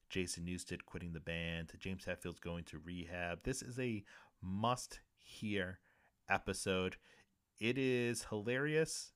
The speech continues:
It is a little <laughs> chaotic at times, and it is very informative. He has a lot of strong opinions that he balances out with a lot of fact.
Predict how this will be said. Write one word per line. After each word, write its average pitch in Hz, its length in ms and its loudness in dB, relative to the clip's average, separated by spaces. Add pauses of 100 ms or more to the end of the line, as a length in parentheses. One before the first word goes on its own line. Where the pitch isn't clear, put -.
(300)
It 101 160 2
is 101 320 4
a 85 60 -6
little 104 180 4
<laughs> - 20 -8
chaotic 113 560 8
at 123 140 -4
times, 123 380 -4 (400)
and 95 160 4
it 92 100 4
is 90 220 2 (160)
very 95 460 4 (120)
informative. 82 800 -2 (440)
He 95 260 2
has 95 320 6
a 87 60 2
lot 107 340 6
of - 200 0 (340)
strong 117 460 4
opinions 127 720 -2 (300)
that 90 140 2
he 95 120 2
balances 95 600 0
out 92 260 0
with 90 360 0
a 90 60 -4
lot 90 380 2
of 87 420 -2 (720)
fact. - 560 4